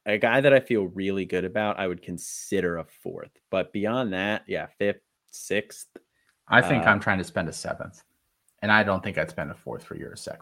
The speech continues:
Speaker 2: personally. Um,
Speaker 1: Yeah,
Speaker 2: but
Speaker 1: I think it's situation dependent. But yeah, I, I, I wouldn't spend up for a tight end either, 'cause you can, you can get s-,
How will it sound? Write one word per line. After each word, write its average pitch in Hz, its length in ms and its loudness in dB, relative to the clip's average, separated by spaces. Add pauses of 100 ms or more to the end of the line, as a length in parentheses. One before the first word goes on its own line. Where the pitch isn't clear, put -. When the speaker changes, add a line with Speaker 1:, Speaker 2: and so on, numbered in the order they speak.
Speaker 2:
personally. - 560 -8 (1080)
Um, - 200 -18 (1080)
Speaker 1:
Yeah, 80 140 -4
Speaker 2:
but - 160 -10
Speaker 1:
I 151 60 8
think 156 140 4
it's 139 100 0
situation 95 480 -2
dependent. 85 460 -8
But 87 260 0
yeah, 95 280 0
I, 107 280 0
I, 113 100 -8 (100)
I 120 100 0
wouldn't 135 280 6
spend 101 300 0
up 92 160 -2
for 92 80 -4
a 85 80 -4
tight 87 240 -4
end 82 160 -6
either, 82 320 -6
'cause - 260 -6
you 123 100 0
can, 123 360 0
you 110 160 -6
can 110 180 -2
get 101 220 2
s-, - 240 -14